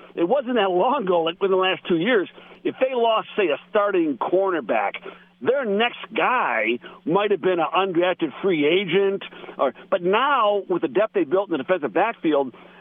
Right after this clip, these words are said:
um, they, they can bring in a guy who started in the N F L as their backup instead of. So that's an example of the way they built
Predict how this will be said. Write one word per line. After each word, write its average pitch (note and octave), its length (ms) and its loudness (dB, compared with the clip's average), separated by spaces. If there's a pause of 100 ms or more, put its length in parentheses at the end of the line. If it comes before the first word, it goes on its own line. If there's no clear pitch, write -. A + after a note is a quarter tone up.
(180)
um, D3+ 320 0 (200)
they, F3 280 -2 (220)
they A#3+ 160 0
can F#3 260 -4
bring G#3 240 0
in F#3+ 180 2
a D#3 60 -2
guy F#3 300 0
who F3 180 0 (160)
started D4+ 320 0
in A3+ 80 -2
the F3+ 160 2
N E3 80 0
F - 180 -2
L D3+ 300 2 (240)
as F3+ 160 2
their E3+ 140 0
backup D3 380 0
instead F3+ 340 0
of. D3+ 100 -4 (380)
So G#3 220 0 (460)
that's - 260 0
an G#3 400 -4
example G3 560 0
of E3+ 140 0
the F3 60 2
way F#3+ 140 4
they E3 100 2
built E3+ 420 0